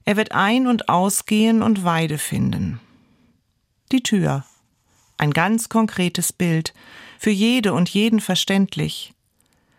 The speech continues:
Tagtäglich begegnen uns Türen.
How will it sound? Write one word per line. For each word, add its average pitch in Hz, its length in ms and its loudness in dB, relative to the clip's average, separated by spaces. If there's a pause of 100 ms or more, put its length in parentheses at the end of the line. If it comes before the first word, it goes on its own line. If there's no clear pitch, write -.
(320)
Tagtäglich 277 680 -2
begegnen 175 500 0
uns 160 260 -2
Türen. 160 640 0